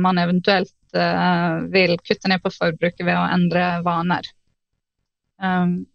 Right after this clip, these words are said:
så man må gå litt grundig til verks og prøve å være litt sånn systematisk og, og, og se på hva er det, hva er det mitt forbruksmønster,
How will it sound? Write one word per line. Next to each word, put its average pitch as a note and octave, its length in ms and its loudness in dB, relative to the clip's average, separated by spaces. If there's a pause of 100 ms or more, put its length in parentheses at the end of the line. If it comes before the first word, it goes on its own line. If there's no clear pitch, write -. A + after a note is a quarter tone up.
(260)
så F#3+ 80 0 (180)
man G#3 160 2
må A#3+ 120 2 (720)
gå C#4+ 120 0
litt A#3 160 -2
grundig C#4+ 360 0
til A#3+ 120 0
verks - 400 -4
og F#3+ 100 -4
prøve G#3+ 300 2
å A3 60 0
være G#3 180 0
litt G3+ 120 -6
sånn G3+ 120 -2
systematisk F#3 880 -6
og, E3 380 -2 (920)
og, F#3 540 2
og F#3+ 80 0
se G3+ 240 0
på F#3 160 0
hva F#3 120 2 (160)
er F3+ 100 -4
det, E3 100 2 (480)
hva F#3+ 140 2
er F#3 80 -2
det G3 80 2
mitt F#3 180 -4
forbruksmønster, F3 1120 -2